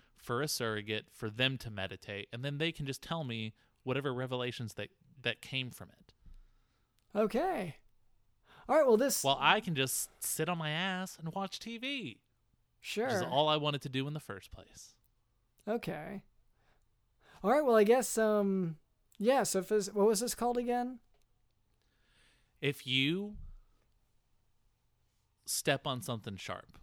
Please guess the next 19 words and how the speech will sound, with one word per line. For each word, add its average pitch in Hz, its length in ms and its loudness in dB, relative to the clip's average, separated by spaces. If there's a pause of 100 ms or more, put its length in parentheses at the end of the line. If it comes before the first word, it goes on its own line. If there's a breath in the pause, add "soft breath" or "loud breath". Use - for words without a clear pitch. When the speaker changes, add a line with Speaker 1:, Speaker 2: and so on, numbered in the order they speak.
(140)
Speaker 1:
let's 117 140 -6
say, 123 120 0
like, 107 160 -2
a 107 60 -10
sharp - 380 -10
rock. 95 340 -16 (160)
Speaker 2:
Right. 165 460 -6 (680)
Speaker 1:
But 135 120 0
your 156 200 -2
foot 170 400 0
is 110 120 -6
so 127 380 2
calloused 127 840 -4 (680)
because 135 280 -2
of 120 100 -6
how 123 220 -2
many, 127 300 -6
like, 104 200 -4
sharp - 600 0